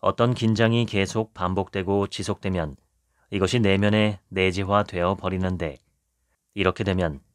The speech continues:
긴장을 하면서도 긴장을 하고 있음을 잘 모르는 상태가 됩니다. 이런 만성적 긴장 상태가 되면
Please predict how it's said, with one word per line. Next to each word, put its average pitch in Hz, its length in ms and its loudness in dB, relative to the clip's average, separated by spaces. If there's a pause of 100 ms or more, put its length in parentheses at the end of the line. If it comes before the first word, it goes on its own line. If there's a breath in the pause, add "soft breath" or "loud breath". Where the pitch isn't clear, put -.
(440)
긴장을 107 460 2
하면서도 110 800 0
긴장을 110 480 0
하고 131 320 -4
있음을 120 380 -2
잘 101 240 -2
모르는 98 500 0
상태가 95 440 -4
됩니다. 90 500 -6 (1400)
이런 110 340 4
만성적 95 680 0
긴장 95 440 -2
상태가 98 420 -2
되면 87 400 -4